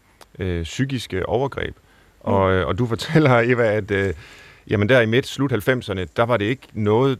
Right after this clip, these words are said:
Speaker 1: der på den måde blev tematiseret eller undersøgt eller
Speaker 2: Ja.
Speaker 1: behandlet, heller ikke i, øh,
Speaker 2: Ja.
Speaker 1: i psykologien.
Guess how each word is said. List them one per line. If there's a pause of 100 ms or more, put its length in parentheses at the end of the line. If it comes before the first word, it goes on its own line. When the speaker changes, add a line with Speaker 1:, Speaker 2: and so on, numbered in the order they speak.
(480)
Speaker 1:
der
på
den
måde
blev
tematiseret
eller
undersøgt
eller
Speaker 2:
Ja.
Speaker 1:
behandlet,
heller
ikke
i,
øh,
Speaker 2:
Ja.
Speaker 1:
i
psykologien.